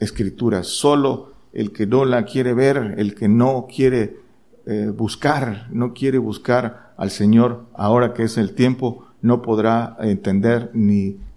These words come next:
ni dimensionar lo que, eh, lo que el Señor hizo para darnos esa, esa oportunidad. Es tiempo entonces, hermanos,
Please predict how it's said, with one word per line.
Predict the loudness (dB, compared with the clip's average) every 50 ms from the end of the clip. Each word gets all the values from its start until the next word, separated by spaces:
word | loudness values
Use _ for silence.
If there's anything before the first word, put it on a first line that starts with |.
| -8 -2
ni | 0 2 4 6 4 4 2 2
dimensionar | 2 4 4 6 8 8 8 8 8 6 4 6 6 6 8 8 8 6 6 4 2 -6 -12 -18 -20 -20 -20 _ _
lo | 0 0 0 0
que, | 2 0 2 2 2 0 -2
eh, | -2 -2 -2 -2 -2 -4 -2
lo | -2 -2 0
que | 0 -2
el | -2
Señor | 0 2 2 4 4 4 4
hizo | 2 2 0 -4 -12 -14 -16 _ _ _ _ _ _
para | -2 0 0 2
darnos | 2 2 2 2 0 -2 -4 -6 -10 -8 -4
esa, | -4 -4 -2 -2 -2 -2 -2 -2 -6 -10 -12 -14 -14 -16 -6 -2
esa | -2 0 0 2 0 0
oportunidad. | 0 -2 -2 -2 -2 -2 0 0 0 0 2 2 0 0 -2 -4 -12 -20 _ _ _ _ -6
Es | -4 -4 -2
tiempo | 2 2 2 4 4 0
entonces, | 0 0 2 0 0 0 -2 -2 0
hermanos, | 0 2 2 2 2 0 -2 -4 -6 -10 -16 -20